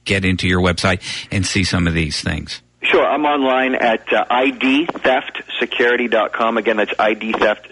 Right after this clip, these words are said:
Speaker 2: security dot com. And, um, I provide, uh, consumer education on, uh, personal security and information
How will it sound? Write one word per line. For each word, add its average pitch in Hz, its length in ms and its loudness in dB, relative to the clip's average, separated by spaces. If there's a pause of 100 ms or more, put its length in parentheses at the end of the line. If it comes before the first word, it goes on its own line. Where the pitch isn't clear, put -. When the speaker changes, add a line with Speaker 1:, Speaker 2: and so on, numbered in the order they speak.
Speaker 2:
security 101 300 -2
dot 98 200 0
com. 101 480 0
And, 98 340 0 (380)
um, 95 480 0 (340)
I 120 420 2
provide, 131 600 0
uh, 123 160 2
consumer 139 500 0
education 127 640 0
on, 110 540 0
uh, 113 340 2
personal 151 300 -2
security 139 600 0
and 110 220 2
information 113 580 0